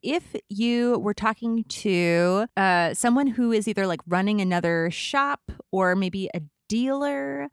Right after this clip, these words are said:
and they came to you asking for how to make the music gear industry better, what would you tell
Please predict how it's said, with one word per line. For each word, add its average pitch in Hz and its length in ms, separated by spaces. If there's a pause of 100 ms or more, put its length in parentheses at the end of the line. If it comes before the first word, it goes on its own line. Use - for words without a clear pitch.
(340)
and 190 240
they 202 180
came 220 340
to 220 120
you 190 420
asking 185 480
for 165 140
how 196 440
to 185 160
make 175 340
the 170 80
music 170 320
gear 170 160
industry 160 420
better, 143 640
what 165 180
would 151 140
you 151 80
tell - 140